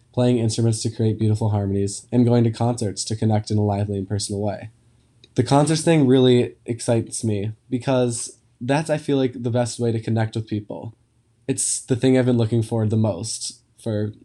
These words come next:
when covid is officially over. And I just want people to find out who they are, take their time to accept it, and embrace it in a beautiful way. And I feel like a lot of people did this throughout covid.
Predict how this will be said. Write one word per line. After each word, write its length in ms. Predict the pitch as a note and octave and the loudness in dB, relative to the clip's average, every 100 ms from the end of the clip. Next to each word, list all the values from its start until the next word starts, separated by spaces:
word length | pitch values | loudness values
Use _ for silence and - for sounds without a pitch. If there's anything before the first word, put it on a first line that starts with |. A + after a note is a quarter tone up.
| _ _ | _ _
when 240 | A#2 G#2+ G#2+ | -6 -4 -2
covid 480 | A2 G#2 G2 G#2+ A2+ | 0 0 -2 -6 -10
is 160 | - A2+ | -6 -4
officially 400 | A2 A2 G#2+ G2 | 0 0 0 0
over. 440 | G2+ G2 F2 A2+ - _ _ - | -2 -4 -8 -10 -14 _ _ 0
And 200 | C#3+ C#3 | 0 2
I 180 | C3 | 4
just 140 | D#3+ D#3+ | 2 2
want 180 | D#3 D3 | -2 0
people 220 | D#3+ C#3 | -2 -2
to 60 | |
find 220 | B2+ B2 B2 | -2 0 0
out 120 | A#2 | 0
who 120 | C3 | 0
they 140 | C3+ | 2
are, 380 | A#2 A2 A2 A2+ - | 2 2 0 -4 -8
take 220 | - C3+ | 0 0
their 100 | C3+ | 2
time 240 | C3 B2 A#2+ | 0 0 0
to 60 | |
accept 380 | A#2+ A2+ A#2 A2 | -2 -4 -6 -4
it, 200 | A2+ G#2+ - | -4 -4 -2
and 100 | A2+ | -2
embrace 400 | G#2+ A#2+ A2+ A2 | 0 0 -2 -2
it 60 | |
in 60 | A2 | -4
a 60 | |
beautiful 340 | G#2+ G#2 G#2 G#2+ | -2 -4 -4 -4
way. 320 | G#2 - A2 - _ | -6 -8 -14 -20 _
And 80 | B2 | -4
I 40 | |
feel 160 | A2+ C3+ | 0 0
like 100 | B2 | 0
a 60 | A#2+ | 2
lot 200 | A2 A2 | 2 2
of 80 | |
people 200 | A#2 A2+ | 0 -2
did 180 | A2 G#2+ | -2 -2
this 180 | A2 G#2+ | -2 -6
throughout 300 | A2+ G#2+ F2 | -6 -8 -8
covid. 480 | - A2 G#2+ F#2 | -8 -8 -8 -12